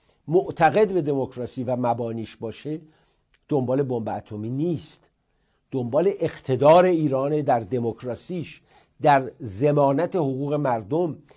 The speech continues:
در رفع تبعیض بین زن و مرد، بین اقوام ایرانی، بین اصحاب مذاهب مختلف.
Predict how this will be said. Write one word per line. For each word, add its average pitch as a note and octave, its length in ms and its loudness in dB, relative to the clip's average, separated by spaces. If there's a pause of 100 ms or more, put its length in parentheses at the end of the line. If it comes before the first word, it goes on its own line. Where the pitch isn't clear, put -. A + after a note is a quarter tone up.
(200)
در C3+ 140 2
رفع C#3+ 520 0
تبعیض D3+ 800 -2
بین D#3+ 320 0
زن C#3 260 0
و C3+ 100 0
مرد، D3+ 380 4 (340)
بین E3+ 260 6
اقوام D#3 580 6
ایرانی، C#3+ 600 0
بین D#3+ 360 2
اصحاب D3+ 540 0
مذاهب B2+ 640 -2
مختلف. E2+ 560 -12